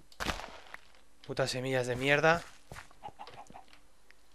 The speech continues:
Putas semillas de mierda. ¡Hola, hola, hola, hola! ¿Qué es eso? <gasps> ¿Se ha convertido en, en monstruo? ¿Qué me estás contando? Madre mía.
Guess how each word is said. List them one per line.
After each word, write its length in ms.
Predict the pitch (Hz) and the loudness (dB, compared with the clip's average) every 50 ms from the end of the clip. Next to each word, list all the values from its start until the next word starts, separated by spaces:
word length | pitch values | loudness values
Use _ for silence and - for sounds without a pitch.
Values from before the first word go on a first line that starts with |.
| - - - - - - - - - - - - - - - - - | -20 -20 -18 -16 -16 -16 -16 -18 -20 -20 -20 -20 -20 -18 -18 -18 -10
Putas 300 | - - 131 127 143 127 | -6 -2 0 2 2 2
semillas 420 | - 127 123 127 135 143 151 139 127 | 2 0 0 0 0 0 0 0 0
de 80 | 120 | -2
mierda. 260 | 120 127 131 143 - - - - - - - - - | -2 -2 -2 -2 -4 -6 -12 -16 -16 -16 -14 -4 0
¡Hola, 180 | 165 170 160 | 4 6 6
hola, 140 | 190 196 185 | 6 6 6
hola, 160 | 208 220 202 | 4 2 2
hola! 260 | - - - 120 - - - - - - - - - - - - - - - - - - | 0 -2 -2 -6 -6 -10 -14 -18 -18 -18 -20 -18 -16 -16 -14 -14 -16 -16 -18 -18 -14 -6
¿Qué 80 | - - | -2 0
es 140 | - - | 2 4
eso? 280 | 143 175 - - 214 - - - - - - - - - - - - | 6 6 6 6 4 0 -6 -10 -16 -18 -18 -18 -20 -20 -18 -10 0
<gasps> 640 | - - 214 226 233 220 220 214 202 196 180 131 - - | 6 8 10 12 12 12 12 12 10 8 6 4 0 4
¿Se 120 | - - | 8 10
ha 60 | 160 | 12
convertido 540 | 160 226 226 202 165 147 143 180 185 180 175 | 12 12 12 12 12 12 12 12 12 12 12
en, 180 | 170 156 156 - - - - - - - - - - | 12 12 10 6 -2 -8 -14 -16 -20 -20 -20 -14 -8
en 140 | - - 151 | -4 -2 2
monstruo? 480 | 143 139 151 - - - 254 285 302 277 - - - - 50 - - - - - - - | 4 6 6 6 10 12 12 12 12 12 10 4 0 0 0 0 0 0 0 0 0 0
¿Qué 800 | - 110 139 95 85 - - - - - - - - - - | 0 0 0 0 0 0 -2 -4 -6 -10 -14 -16 -12 -6 -2
me 60 | 156 165 | 0 2
estás 240 | - - 160 - | 4 4 4 4
contando? 520 | - 143 123 120 151 175 214 233 233 180 143 - - - - - - - - - - - - - - - - - - - - - - - - - - - - - - - - - - - - - - - - - - - | 2 0 2 6 8 8 8 8 6 4 2 0 -8 -16 -18 -18 -18 -18 -18 -18 -18 -18 -18 -18 -18 -18 -18 -18 -18 -18 -18 -20 -20 -20 -20 -20 -20 -18 -18 -18 -18 -18 -18 -20 -20 -20 -20 -20 -20 -20 -18 -14 -4 0
Madre 200 | 135 117 113 113 | 2 2 2 2
mía. 500 | 127 139 143 147 147 151 151 156 - | 2 4 4 6 6 6 4 0 -2